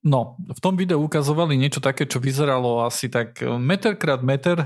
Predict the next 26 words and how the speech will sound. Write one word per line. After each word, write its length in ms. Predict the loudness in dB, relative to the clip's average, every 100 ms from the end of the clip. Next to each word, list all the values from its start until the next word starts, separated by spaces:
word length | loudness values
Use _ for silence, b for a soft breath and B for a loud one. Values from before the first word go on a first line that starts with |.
| -2
a 240 | 0 0 0
hovorili, 480 | 2 2 2 2 0
že 160 | -2
to 80 | -2
bolo 320 | -2 0 0
asi 160 | 0 0
pred 160 | -2 0
pár 160 | 0 0
rokmi 320 | 0 2 2
a 80 | 2
že 80 | 0
to 160 | 0
malo 240 | 2 2 2
nejakých 560 | 2 0 -4 -6 -6
sto 240 | -6 -2 -2
terabajtov 800 | 0 0 2 0 0 0 0 0
alebo 320 | 0 0 -2
koľko 480 | 0 -2 0 -2 -2
a 140 | -2
že 160 | 0 0
tam 160 | 0 2
normálne 400 | 2 2 2 0
bola 480 | 0 2 0 0
ešte 160 | -2 0
aj 140 | 0 2
nejaký, 320 | 0 0